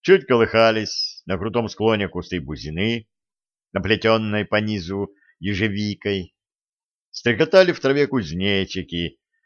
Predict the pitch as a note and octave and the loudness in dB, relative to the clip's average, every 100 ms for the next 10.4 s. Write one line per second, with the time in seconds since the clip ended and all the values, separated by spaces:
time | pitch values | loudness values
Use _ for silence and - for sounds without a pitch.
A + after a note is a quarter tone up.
0 | _ E2 G#2 G#2+ G#2 A2 - E3 - B2+ | _ 0 4 6 4 2 0 -2 0 -2
1 | A#2+ C3+ B2+ - G#2 A2 G#2+ B2+ E3+ D#3+ | 2 2 0 -4 -2 0 2 0 0 0
2 | G2+ D#2 _ - G2+ F#2 E2+ A#2 E3+ F3 | -2 -4 _ -4 -2 -2 -2 0 0 -2
3 | C#3 F#2 F2 F2+ F2+ F2+ C#3 D3+ A2+ - | -2 -4 -4 -4 -4 -4 -4 -4 -4 -8
4 | _ _ _ _ F#2 G#2 E3 E3 - C#3 | _ _ _ _ -4 0 0 0 -2 -2
5 | B2 G#2+ - C3 D3+ C3+ - B2 B2 A#2+ | -2 -2 -2 -2 -2 -4 -4 -4 -4 -4
6 | G#2 E2+ G2 - B2 A#2+ - A#2 G#2+ - | -6 -4 -2 2 2 2 -6 -6 -6 -4
7 | A2 - F2+ D2+ - - - _ _ _ | -4 -4 -4 -6 -8 -16 -18 _ _ _
8 | _ _ _ _ _ _ C3 - - D#3+ | _ _ _ _ _ _ -8 -2 2 2
9 | C3+ C#3+ C#3+ C#3+ C3+ B2+ - C3 C#3 F3 | 2 0 -2 0 0 0 0 0 0 -2
10 | D#3 - F#2 E2 | -2 0 0 -2